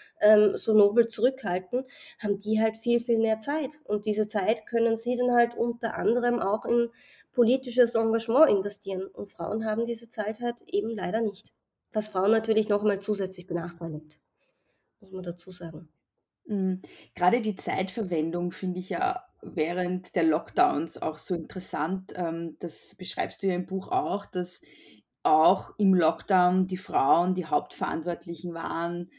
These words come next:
Speaker 2: oder hauptverantwortlich gemacht wurden für eben Hausarbeit, aber doch, doch zu-, noch, noch zusätzlich dann eben, ähm, Homeschooling und so weiter. Ähm,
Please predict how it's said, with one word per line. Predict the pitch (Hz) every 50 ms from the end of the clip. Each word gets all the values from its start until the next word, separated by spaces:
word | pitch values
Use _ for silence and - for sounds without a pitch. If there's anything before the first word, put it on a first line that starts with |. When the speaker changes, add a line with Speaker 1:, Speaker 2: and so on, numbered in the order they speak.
| _ -
Speaker 2:
oder | - 156 160 -
hauptverantwortlich | 170 165 - - - - - 156 165 151 - 143 -
gemacht | - 160 156 147 151 208 - - - -
wurden | - 156 151 147 147 - 165 170 175 175 185
für | - - - - 160 160 160 160
eben | - - 160 165 165 156 147
Hausarbeit, | 156 175 175 180 190 180 - - 165 165 156 -
aber | - 170 - 170
doch, | 165 165 - - _ _
doch | - 175 151 - -
zu-, | _ - - 208 - _
noch, | - 214 -
noch | - 180 175 170 -
zusätzlich | - - 226 226 220 190 - 196 190 190
dann | - 170 175 160 156
eben, | 170 156 170 170 165 160 - - - - - - _ -
ähm, | 170 175 160 156 160 160 165
Homeschooling | 180 185 190 196 185 - - - 151 151 147 147 151 147
und | - 147 -
so | - -
weiter. | 147 139 139 - - - 170 180 240 302 - - - 302 - - - - _ _ -
Ähm, | - 185 180 180 175 180 180 180 180 180 180 175 175 170